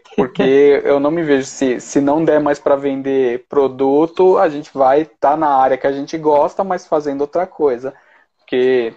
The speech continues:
Speaker 1: trabalhar fichado eu, eu não me vejo mais, sabe? Não, não é uma
Speaker 2: É,
Speaker 1: coisa
Speaker 2: que
Speaker 1: que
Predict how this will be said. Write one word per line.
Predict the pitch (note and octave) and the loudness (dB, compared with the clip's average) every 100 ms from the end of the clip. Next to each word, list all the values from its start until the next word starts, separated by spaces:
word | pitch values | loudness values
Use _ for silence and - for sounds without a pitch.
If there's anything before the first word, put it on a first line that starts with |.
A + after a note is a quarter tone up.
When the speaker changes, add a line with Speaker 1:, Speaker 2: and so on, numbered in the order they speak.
| _ | _
Speaker 1:
trabalhar | C#3+ C3 C3+ C3+ C3+ | -2 0 2 2 0
fichado | - D#3 - C#3+ C#3+ D#3 D3 - | -2 -10 -6 -2 0 -2 -4 -6
eu, | C#3 | -8
eu | |
não | C3+ C#3 | -4 -6
me | E3+ D#3+ | -6 -6
vejo | C3+ B2+ B2+ | -4 -4 -4
mais, | B2 A2+ A2 | -4 -4 -4
sabe? | - A#2 B2 A#2+ - _ | -6 -2 -2 -4 -12 _
Não, | C3+ A#2+ A#2+ A2+ G#2+ C#3 _ _ _ | -18 -16 -14 -16 -16 -20 _ _ _
não | E3 D3+ D3+ | 2 4 4
é | |
uma | D3+ C#3+ | 4 4
Speaker 2:
É, | C3 | 2
Speaker 1:
coisa | B2+ A#2+ G3 | 0 -2 -6
Speaker 2:
que | |
Speaker 1:
que | - B2 A2 | -4 -6 -6